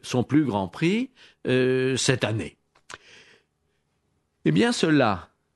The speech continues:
puisque ça s'est répété un certain nombre de fois, nous ne le connaissions pas.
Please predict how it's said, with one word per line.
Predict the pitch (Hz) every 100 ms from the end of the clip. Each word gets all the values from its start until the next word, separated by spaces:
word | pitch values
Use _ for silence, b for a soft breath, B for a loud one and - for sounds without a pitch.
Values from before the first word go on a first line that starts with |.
| _ -
puisque | 196 202 - 165
ça | - 120
s'est | - 113
répété | 117 - 101 _ 98 92 - -
un | 95
certain | - 95 98
nombre | 95 92
de | 95
fois, | 101 170
nous | 185 226
ne | 240
le | 196
connaissions | 151 117 90 104 98
pas. | 226 175